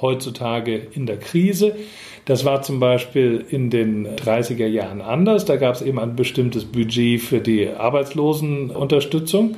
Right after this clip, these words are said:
Aber das wurde dann einfach nur unter immer mehr Köpfen aufgeteilt. Das heißt, die Unterstützung des Einzelnen konnte durchaus auch zurückgehen. Während heute ist es so, der Arbeitslose hat eben einen best-, bestimmten Anspruch auf eine bestimmte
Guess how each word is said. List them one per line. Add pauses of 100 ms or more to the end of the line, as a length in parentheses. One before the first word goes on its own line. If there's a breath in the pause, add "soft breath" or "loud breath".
Aber
das
wurde
dann
einfach
nur
unter
immer
mehr
Köpfen
aufgeteilt.
Das
heißt,
die
Unterstützung
des
Einzelnen
konnte
durchaus
auch
zurückgehen.
Während
heute
ist
es
so,
der
Arbeitslose
hat
eben
einen
best-,
bestimmten
Anspruch
auf
eine
bestimmte